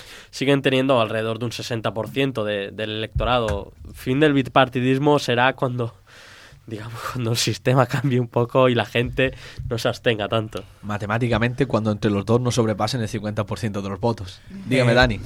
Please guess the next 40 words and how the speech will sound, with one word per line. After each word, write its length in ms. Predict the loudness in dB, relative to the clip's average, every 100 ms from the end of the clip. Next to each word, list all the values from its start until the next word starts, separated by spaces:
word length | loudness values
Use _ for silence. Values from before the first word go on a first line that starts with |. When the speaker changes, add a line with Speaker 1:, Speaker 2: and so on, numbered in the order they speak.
| -4
Speaker 3:
diciendo 520 | 0 2 4 6 6 6 -2 -20 -20 -2
a 120 | 0
Víctor, 380 | 0 -2 -2 -2 0
pero 180 | 2
eso 160 | 2 0
es 100 | -2
en 80 | -2
Elche 400 | -2 -2 -4 -2
y 100 | -2
en 80 | 0
las 80 | 2
grandes 300 | 2 0 -2
ciudades. 500 | 2 2 2 -2 -8 -20 -20 -20 -6
Eh, 380 | 0 0 0 0
paso 220 | 0 2 0
yo 100 | 0
por 120 | 0
un 100 | 2
pueblo 200 | 2 4
todos 160 | 2
los 100 | 2
días, 180 | 2 0
que 80 | 0
es 60 | 0
Almoradí, 400 | 2 2 0 0
que 80 |
Almoradí, 480 | 0 2 0 -2 -6 -14 _
los 440 | -10 -4 -2 -2 -2
espacios 400 | -2 -2 -2 -4
están 180 | -4
divididos 420 | -4 -4 -2 -2 -2
entre 180 | -4
todos 160 | -4 -2
los 100 | -2
partidos 340 | -4 -2 -4
que 60 | -4
participan 440 | -4 -4 -2 -2
en 80 | -2
el 100 | -4
pueblo. 300 | -2 -2 -4